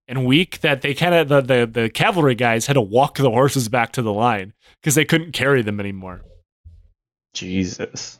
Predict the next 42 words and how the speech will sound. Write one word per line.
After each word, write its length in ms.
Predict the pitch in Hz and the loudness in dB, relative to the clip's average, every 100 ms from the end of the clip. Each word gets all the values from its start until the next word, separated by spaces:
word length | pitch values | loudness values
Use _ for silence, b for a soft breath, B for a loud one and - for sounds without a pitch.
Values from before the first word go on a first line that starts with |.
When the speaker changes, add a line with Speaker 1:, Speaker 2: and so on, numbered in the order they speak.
| _ _ _ _ _ _ _ _ - | _ _ _ _ _ _ _ _ -2
Speaker 1:
Now, 320 | 170 165 156 | 2 4 2
uh, 540 | 160 131 120 110 113 - 143 | 2 4 4 2 -2 -8 -2
Murat 460 | 151 185 233 247 | 4 6 6 4
finally 480 | - 147 185 185 185 | 2 0 2 2 0
got 360 | 127 120 127 - | 2 0 0 0
to 100 | 156 | 2
the 100 | 160 | 4
Russians 600 | 165 185 185 190 180 - - | 4 6 4 4 2 -2 -2
and 580 | 143 120 127 147 151 131 | 0 2 2 2 0 -6
forced 460 | - 165 165 - | 0 4 6 4
them 140 | 160 139 | 2 2
to 140 | 143 | 2
engage 440 | 123 123 175 170 151 | 2 2 4 4 2
him 120 | 143 | 2
outside 360 | 131 - 143 127 | 0 0 -2 -2
the 80 | |
town 340 | 120 131 131 139 | -2 0 0 -2
of 100 | 120 | -2
Ostrono. 720 | 113 - 147 151 127 90 90 _ _ _ B B B B | 0 2 4 4 4 -2 -12 _ _ _ B B B B
Now, 180 | 156 156 | 0 2
the 100 | 143 | 2
French 300 | - 294 - | 2 0 2
beat 160 | 254 | 2
the 80 | - | 4
Russians 320 | 170 165 120 | 4 4 0
back, 380 | - 165 143 135 - | -2 2 2 2 2
only 220 | 175 208 | 4 6
to 40 | |
discover 440 | 190 - 170 147 147 | 4 4 2 4 4
that 160 | 143 | 4
the 60 | 135 | 2
town 240 | - 214 190 | 0 4 4
had 100 | 165 | 4
been 120 | 165 | 0
burnt 260 | 160 208 - | 2 0 4
to 100 | 156 | 4
the 80 | |
ground 340 | 156 165 160 160 | 4 2 4 2
with 200 | 135 - | 0 0
nothing 280 | 131 156 135 | 0 0 0
left 220 | 117 - | 0 0
inside. 560 | 120 123 180 117 92 | 0 4 4 4 -2